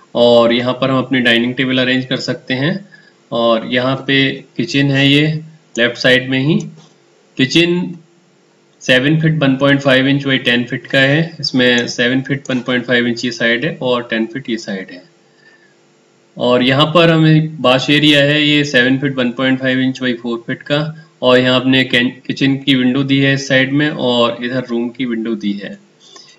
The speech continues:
ये हमारा master bedroom है, इसका size है twelve feet by ten feet का। और इसमें twelve feet ये side है और ten feet ये side है। और इससे अटैच ये toilet है,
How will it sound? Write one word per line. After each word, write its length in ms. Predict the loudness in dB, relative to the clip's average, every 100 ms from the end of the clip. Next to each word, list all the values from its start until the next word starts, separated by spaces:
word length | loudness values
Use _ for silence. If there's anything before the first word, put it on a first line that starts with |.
| _
ये 100 | 2
हमारा 260 | 4 4 4
master 380 | 2 2 -2 0
bedroom 440 | 0 2 4 6
है, 220 | 6 4
इसका 220 | 0 -4 -2
size 360 | 2 2 2
है 80 | -2
twelve 300 | 0 0 0
feet 220 | -4 -8 -6
by 100 | -4 -4 -2
ten 220 | -2 -4
feet 200 | -8 -10
का। 180 | -6 -4 -6 -14 _ _ _ _ _ _ -6
और 420 | 0 2 2 0
इसमें 240 | -2 -2 0
twelve 240 | 2 2
feet 200 | 0 -2
ये 80 | -2
side 320 | 0 0 0 -2
है 120 | -6
और 280 | -4 -6 -4
ten 180 | -4 -4
feet 260 | -6 -10 -10
ये 80 |
side 320 | -12 -12 -14 -16
है। 100 | _ _ _ _ _ _ _ -2
और 280 | 2 2 0
इससे 200 | 0 2
अटैच 360 | 4 2 2
ये 120 | -2
toilet 520 | 0 2 2 2 0 0
है, 160 | 0